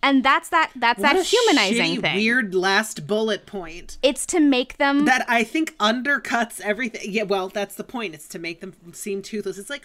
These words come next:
Speaker 1: Uh-huh.
Speaker 2: oh, they just wanna have their friend group.
Speaker 1: Right.
Speaker 2: They're just friends. They're
Speaker 1: We're
Speaker 2: just, you know.
Speaker 1: We just wanna go to church and bake together. Isn't that great?
Speaker 2: Baking sounds fun.
Speaker 1: I mean, baking is fun,
Speaker 2: Mm-hmm, mm-hmm.
Speaker 1: but, you know,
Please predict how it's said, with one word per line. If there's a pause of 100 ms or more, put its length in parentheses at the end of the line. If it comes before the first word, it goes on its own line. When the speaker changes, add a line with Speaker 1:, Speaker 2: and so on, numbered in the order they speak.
Speaker 1:
Uh-huh.
Speaker 2:
oh,
they
just
wanna
have
their
friend
group.
Speaker 1:
Right. (160)
Speaker 2:
They're
just
friends.
They're
Speaker 1:
We're
Speaker 2:
just,
you
know.
Speaker 1:
We
just
wanna
go
to
church
and
bake
together. (640)
Isn't
that
great? (1400)
Speaker 2:
Baking
sounds
fun. (760)
Speaker 1:
I
mean,
baking
is
fun,
Speaker 2:
Mm-hmm,
mm-hmm.
Speaker 1:
but, (180)
you
know,